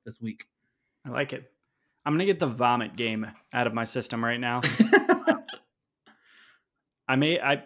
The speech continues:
Speaker 2: I went with grossness a few weeks ago when Notre, or when Northwestern played.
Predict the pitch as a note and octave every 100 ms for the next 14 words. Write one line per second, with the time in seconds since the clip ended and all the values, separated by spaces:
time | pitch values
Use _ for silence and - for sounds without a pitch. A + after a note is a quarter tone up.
0 | - C#3 D3+ E3 F#3 D3 C#3+ C#3+ C#3+ D3
1 | C3 B2+ - C3+ C3 B2 - C3+ B2+ B2
2 | B2 B2 B2 - B2 A#2 A#2+ A#2 A#2+ A#2+
3 | C3 B2 - B2+ A2+ B2+ B2+ B2+ C3